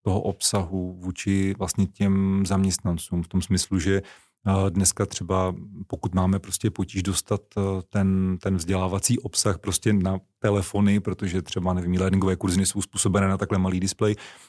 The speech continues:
tak určitě to je nějaká oblast, kterou budeme muset posílit a chceme ji posilovat.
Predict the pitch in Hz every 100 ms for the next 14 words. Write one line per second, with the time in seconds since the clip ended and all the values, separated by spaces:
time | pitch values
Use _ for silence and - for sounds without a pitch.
0 | _ - 101 117 110 - 107 107 101 98
1 | 92 90 95 92 95 95 87 95 92 -
2 | - 95 95 92 85 87 87 - 90 101
3 | - 92 92 95 - - _ _ - -
4 | 95 95 98 - 95 95 92 101